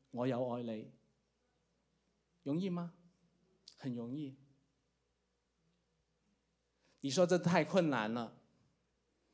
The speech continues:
还是做不到，太难学了。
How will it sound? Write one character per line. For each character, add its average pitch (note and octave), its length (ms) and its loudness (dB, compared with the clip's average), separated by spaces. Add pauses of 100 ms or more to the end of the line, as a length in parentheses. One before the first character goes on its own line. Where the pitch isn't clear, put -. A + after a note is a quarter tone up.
(200)
还 D#3+ 160 6
是 F3 120 6
做 G3+ 200 8
不 D#3+ 100 2
到， D3+ 500 4 (920)
太 B3 140 8
难 F3+ 160 8
学 D#3 220 4
了。 C3+ 440 2